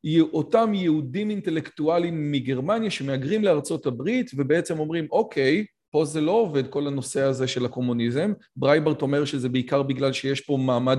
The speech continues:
ביניים, שהעניים מסתכלים על מעמד הביניים ואומרים, "רגע, אני יכול להיות כזה", ואז הם בעצם הופכים את הכל למלחמת מעמדות, אם זה אדורנו ואם זה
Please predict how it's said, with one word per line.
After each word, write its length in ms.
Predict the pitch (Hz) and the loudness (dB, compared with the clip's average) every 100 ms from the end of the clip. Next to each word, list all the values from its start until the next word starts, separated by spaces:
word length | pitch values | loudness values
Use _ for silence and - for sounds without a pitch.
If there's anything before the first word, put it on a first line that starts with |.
| 120 | 0
ביניים, 500 | 123 120 127 196 208 - _ | -2 -2 -2 -2 -4 -6 _
שהעניים 580 | - 147 147 147 170 180 | -2 2 2 4 4 2
מסתכלים 400 | 165 - 156 156 | 0 -2 0 2
על 80 | 151 | 2
מעמד 300 | 139 147 151 | 2 2 0
הביניים 280 | 143 156 147 | 0 -2 -2
ואומרים, 280 | 147 160 | -2 0
"רגע, 160 | 196 143 | 2 2
אני 140 | 139 | 4
יכול 220 | 202 165 127 | 2 2 2
להיות 240 | 123 120 | 2 -2
כזה", 320 | 131 113 139 247 _ - _ 127 | -6 -2 -2 -2 _ -20 _ 0
ואז 240 | 160 208 | 2 4
הם 100 | 233 | 2
בעצם 360 | 180 185 202 180 | 0 0 -2 -4
הופכים 720 | - 180 151 135 - - 240 233 | -4 0 0 -2 -8 -4 -2 -2
את 120 | 160 | -4
הכל 320 | - 180 190 185 - - | -2 0 0 -4 -12 0
למלחמת 680 | 135 151 139 - 151 143 143 | 2 2 2 2 2 2 2
מעמדות, 560 | 135 123 135 131 117 | 2 4 4 2 2
אם 100 | 120 | -2
זה 180 | 110 120 | -2 -2
אדורנו 680 | 110 143 170 170 160 139 - _ _ _ | 0 4 4 4 2 0 -4 _ _ _
ואם 420 | 113 135 135 131 127 | -6 -2 0 -2 -2
זה 500 | 120 117 120 120 | 0 0 2 0